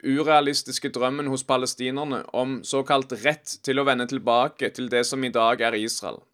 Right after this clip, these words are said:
Dette er en rett som ingen andre store flyktningegrupper har fått, langt mindre deres etterkommere i fjerde generasjon.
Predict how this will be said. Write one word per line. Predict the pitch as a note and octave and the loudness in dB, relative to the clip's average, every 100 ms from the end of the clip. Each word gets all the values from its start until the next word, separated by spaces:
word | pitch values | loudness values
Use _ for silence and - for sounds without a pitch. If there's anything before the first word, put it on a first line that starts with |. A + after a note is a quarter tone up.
| _ _ _ _ _ - | _ _ _ _ _ 0
Dette | D#3 D#3 E3+ | 2 4 4
er | |
en | F3+ | 4
rett | D#3+ E3+ - | 4 2 2
som | F3+ - | -2 -2
ingen | F3+ D3 D#3+ | -2 0 2
andre | D#3 B2+ A#2+ | 2 2 -2
store | - E3 A2+ C3+ | -2 0 0 0
flyktningegrupper | D#3 C#3 - B2+ C3+ C#3 C#3 C3+ | 0 -2 -2 -4 -2 -2 2 2
har | B2+ | 2
fått, | A2 G#2+ - - - | 0 -4 -6 -20 -4
langt | A2+ C#3+ E3 | 0 0 -2
mindre | C#3+ C#3+ D3 | -4 -2 0
deres | C#3+ C3 C#3 | 2 2 2
etterkommere | C3+ C3 B2 D3 D3 D3+ B2+ - | 0 0 -4 -2 -2 0 -2 -2
i | - | 2
fjerde | C#3 G#2+ G#2+ | 4 4 2
generasjon. | B2 B2+ B2 A#2 A2+ G#2 | -2 -2 -2 -4 -6 -10